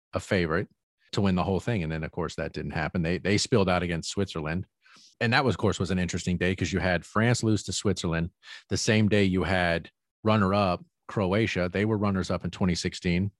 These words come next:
lost to Portugal when Portugal won, playing against Spain. Spain beat them. And I,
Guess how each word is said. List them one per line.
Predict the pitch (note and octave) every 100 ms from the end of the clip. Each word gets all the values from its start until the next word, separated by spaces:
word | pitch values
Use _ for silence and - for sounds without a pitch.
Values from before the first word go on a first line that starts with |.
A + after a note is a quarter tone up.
| -
lost | F2+ F#2 -
to |
Portugal | - F#2+ - F2 F#2
when | F#2
Portugal | E2 F2+ - E2 D2+
won, | A2+ D#2+ E2+ _ - - - _ _ _
playing | - B2+ G#2 F#2
against | F2+ F2 -
Spain. | - F2 F#2
Spain | - - F#2+ F2
beat | F2+ E2+
them. | A#2+ G2+
And | F2+
I, | F2